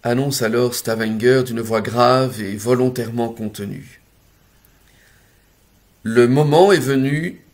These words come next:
de réaliser devant vous ce numéro exceptionnel,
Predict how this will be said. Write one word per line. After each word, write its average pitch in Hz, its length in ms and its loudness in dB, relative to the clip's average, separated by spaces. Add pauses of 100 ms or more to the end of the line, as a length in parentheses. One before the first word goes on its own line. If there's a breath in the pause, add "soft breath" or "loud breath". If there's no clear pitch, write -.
(200)
de 123 180 0
réaliser 131 960 2 (180)
devant 160 360 4
vous 123 420 -8
ce - 220 -6
numéro 135 840 2 (140)
exceptionnel, - 720 -4